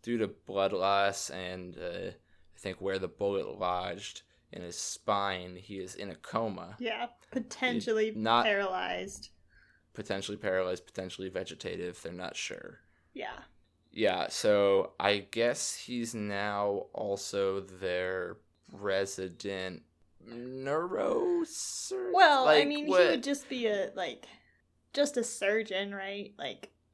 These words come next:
Speaker 2: I
Speaker 1: Yeah,
Speaker 2: guess he, he
Speaker 1: kinda
Speaker 2: wouldn't need to necessarily s-, I don't know what the, what his specialization would be, but if he's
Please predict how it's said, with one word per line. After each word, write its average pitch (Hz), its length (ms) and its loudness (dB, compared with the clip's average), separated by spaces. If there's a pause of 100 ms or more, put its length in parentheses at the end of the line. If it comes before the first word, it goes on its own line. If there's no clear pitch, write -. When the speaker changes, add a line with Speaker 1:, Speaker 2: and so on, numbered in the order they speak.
(240)
Speaker 2:
I 170 180 0
Speaker 1:
Yeah, 226 40 2
Speaker 2:
guess 135 380 6
he, - 80 -8
he 240 60 -2
Speaker 1:
kinda 151 100 2
Speaker 2:
wouldn't - 220 2
need 196 200 -4
to 196 60 -8
necessarily 202 1000 -8 (140)
s-, - 280 -16 (600)
I 208 100 2
don't 185 140 -2
know 156 140 -6
what 147 160 -10
the, - 220 -8
what 190 160 -8
his 208 140 -6
specialization 190 760 -8
would - 140 -16
be, - 160 -12
but - 100 -12
if 208 120 -6
he's 185 500 -12